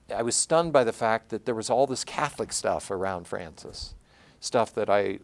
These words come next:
that was unfamiliar to me, but very, um, evocative and exotic and interesting. And then I found a book about Padre Pio, I think written by Pascal Parente.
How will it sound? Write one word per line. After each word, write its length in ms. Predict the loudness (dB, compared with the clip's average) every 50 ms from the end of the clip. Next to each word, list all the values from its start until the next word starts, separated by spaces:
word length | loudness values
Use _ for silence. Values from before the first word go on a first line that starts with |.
| -14 -14 -10
that 120 | -10 -8 -6
was 120 | -6 -4
unfamiliar 680 | -4 -4 -4 -6 -8 -10 -10 -6 -4 -4 -4 -4 -4 -6
to 140 | -6 -8 -10
me, 140 | -10 -8 -8
but 160 | -8 -8 -6
very, 560 | -4 -2 0 2 2 0 0 -2 -6 -8 _ _ _ _ _ _ _ _
um, 360 | -8 -6 -6 -6 -6 -8 -12 -18 _ _ _
evocative 920 | -6 -2 2 4 4 4 4 2 -2 -6 -4 -2 0 0 0 0 -2 -4 -6
and 340 | -8 -10 -10 -12 -14 -16 -20 _ -20 -20 -20 -20 -20 _ _
exotic 640 | -12 -8 -4 -2 2 4 6 6 6 4 2 -2 -4 -8
and 100 | -10 -8
interesting. 880 | -6 -8 -8 -6 -4 -4 -4 -4 -4 -6 -8 -10 -10 -12 -14 -16 -20 -20 -20 -20 -20 -20 -20 _ _
And 160 | -4 -2 0 0
then 100 | 0 2
I 140 | 2 2 0
found 340 | 0 0 0 0 0 -2
a 60 | 0 2
book 360 | 2 2 2 2 -2 -10 -20 _ _ _ _ _ _ _ _ _ _ _ _
about 300 | -6 -2 -2 -2 -2 -2 -4
Padre 320 | -4 -4 -2 0 -2 -2
Pio, 500 | -2 -4 -6 -6 -6 -6 -8 -8 -14 -18 -20 _ _ _ _ _ _ _ _ _ _ -18
I 40 | -12
think 240 | -10 -10 -10 -10 -8
written 220 | -8 -8 -8 -6 -4
by 120 | -4 -4
Pascal 480 | -4 -6 -10 -10 -8 -8 -8 -8 -8 -8
Parente. 640 | -8 -8 -8 -8 -8 -8 -10 -12 -14 -14 -14 -14